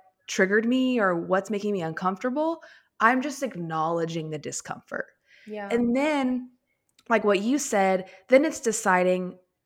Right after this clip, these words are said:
Speaker 1: "Do I wanna say something from there?" And sometimes that does mean speaking up in the moment. And sometimes that means processing it,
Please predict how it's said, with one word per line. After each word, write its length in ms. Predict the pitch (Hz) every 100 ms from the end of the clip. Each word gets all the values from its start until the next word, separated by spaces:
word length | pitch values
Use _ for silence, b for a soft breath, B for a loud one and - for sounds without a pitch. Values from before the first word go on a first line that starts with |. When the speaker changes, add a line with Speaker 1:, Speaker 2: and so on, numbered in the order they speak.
| 190
Speaker 1:
"Do 100 | 220
I 80 | 214
wanna 220 | 208 175
say 280 | - 165 160
something 440 | 156 147 - -
from 240 | - - -
there?" 340 | - - - b b
And 120 | - 233
sometimes 400 | 311 330 330 262
that 220 | 202 208
does 240 | 190 196 214
mean 240 | 233 220
speaking 420 | - 196 190 196
up 140 | 196 196
in 80 | 190
the 80 | 175
moment. 560 | 160 156 175 262 285 _ b b b
And 180 | 214 208
sometimes 520 | 208 208 208 220 202
that 200 | 185 185 185
means 260 | 180 170
processing 800 | - 175 165 165 185 180 226 240
it, 240 | 285 330